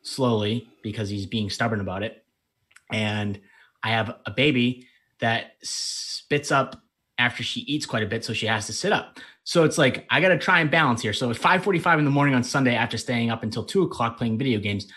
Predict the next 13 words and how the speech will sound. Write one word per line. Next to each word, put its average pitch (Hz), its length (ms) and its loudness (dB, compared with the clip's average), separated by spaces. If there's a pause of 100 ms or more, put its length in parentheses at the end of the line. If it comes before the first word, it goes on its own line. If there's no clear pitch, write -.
(220)
I 123 80 2
was 113 100 -2
downstairs 120 560 2
in 110 60 0
the 104 80 -2
bathroom 107 760 0
with 113 100 -6
my 107 100 -2
kid 110 420 -2 (100)
sitting 107 300 -4
on 98 80 -4
the 87 60 -8
potty. 104 340 2